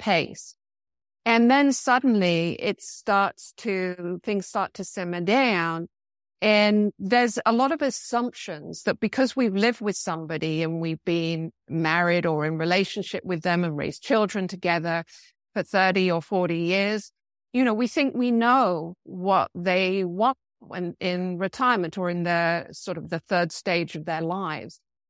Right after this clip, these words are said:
And so that we just assume,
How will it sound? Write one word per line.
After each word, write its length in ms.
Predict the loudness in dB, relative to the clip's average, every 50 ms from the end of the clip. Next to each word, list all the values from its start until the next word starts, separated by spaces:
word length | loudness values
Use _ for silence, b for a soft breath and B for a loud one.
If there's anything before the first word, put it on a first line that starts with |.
| _ 0
And 180 | 2 2 2 2
so 300 | 2 4 6 6 6 6
that 240 | 6 4 4 2
we 300 | 2 0 0 2 2 0
just 280 | 0 0 0 0 0 -2
assume, 760 | -2 -2 -4 -2 0 2 2 4 2 2 0 -2 -4 -6 -8